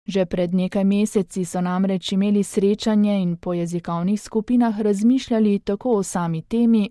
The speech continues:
kot o sprejemu mnogih družin, ki se bodo želele udeležiti dogodka v Dublinu. Cerkev na Irskem, je povedal Gentili, ima udeležbo, ki se je v zadnjih letih vidno zmanjšala.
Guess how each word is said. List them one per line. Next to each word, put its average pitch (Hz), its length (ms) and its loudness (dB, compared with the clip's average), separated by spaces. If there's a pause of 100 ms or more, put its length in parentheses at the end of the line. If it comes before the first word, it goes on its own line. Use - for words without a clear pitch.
kot 226 220 -2
o 214 80 0
sprejemu 208 720 0
mnogih 208 460 2
družin, 180 560 0
ki 180 220 -8
se 175 180 -8
bodo 175 260 -4
želele 190 440 0
udeležiti 190 720 0
dogodka 175 720 -2
v 185 160 -4
Dublinu. 175 680 -2 (580)
Cerkev 233 440 4
na 185 140 4
Irskem, 202 640 0 (100)
je 220 200 2
povedal 202 480 2
Gentili, 208 720 2 (120)
ima 226 340 2
udeležbo, 196 760 0
ki - 200 -8
se 180 220 -4
je 180 100 -2
v 175 60 -4
zadnjih 180 520 -2
letih 226 460 0
vidno 196 360 0
zmanjšala. 175 800 -2